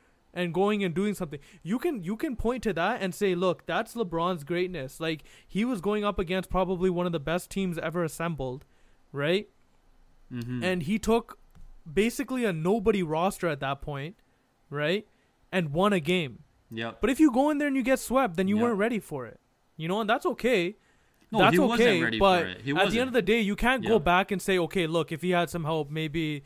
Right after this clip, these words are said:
Speaker 1: it's a different thing," 'cause it wa-, it wasn't, right? Like, w-, later on in his career, when he got back in that position, when he was back in the finals with a team that probably shouldn't have been there, he won a game. And, and he did that
Speaker 2: Yeah.
Speaker 1: off the back of his own greatness, right?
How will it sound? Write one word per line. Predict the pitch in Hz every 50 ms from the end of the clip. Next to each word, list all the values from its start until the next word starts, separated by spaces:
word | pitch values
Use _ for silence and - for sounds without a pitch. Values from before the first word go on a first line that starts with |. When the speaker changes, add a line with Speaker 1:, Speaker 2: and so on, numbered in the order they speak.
| - - _ -
Speaker 1:
it's | 160 151 160
a | 160
different | 143 165 156 - 170 156 147 180
thing," | 180 175 156
'cause | - 220 202
it | 226 240 196
wa-, | 196 185 220 - -
it | 196
wasn't, | 185 208 269 294 170 156 127 120
right? | 127 139 160 202 226 180
Like, | 190 185 170 - - - - - _ - -
w-, | 170 - - 190
later | 190 220 269 269 247 208
on | 208 233 269 294
in | 285 285
his | 302 285
career, | - - 262 247 269 302 302
when | 233 214 208
he | 196
got | 185 208 196 151 147
back | 165 180 214 -
in | 247 233
that | 240 233 -
position, | 247 208 226 254 240 - 269
when | 226 202 190
he | 190
was | 185 170 143
back | 135 156 156 190 -
in | 220 208
the | 208
finals | - - 214 220 220 220 190
with | 170 156 -
a | 170
team | - - 190 190 196 190 180 - - - - -
that | - 170 156 -
probably | - 175 190 170 185 170 185 202
shouldn't | 185 - - 185 185
have | 175 139
been | 147 156 170 180
there, | 208 226 254 311 349 _ _ _ _
he | - - 196
won | 196 175 220 240 233
a | 226 170
game. | 196 247 285 175 135 156 - _ _ _ _ _ _ _ _ _ _ _ _ _ _ _ _ _ _ _ -
And, | - 185 180 175 - - -
and | 196 190 190
he | 208 202
did | 190 226 196 196
that | 247 240 233
Speaker 2:
Yeah. | 220
Speaker 1:
off | 220 220 -
the | - 220
back | 180 185 185 202 202 -
of | 208
his | 196 190 180
own | 202 202 185
greatness, | 147 170 196 233 202 156 147 135 - -
right? | 139 143 160 208 247 -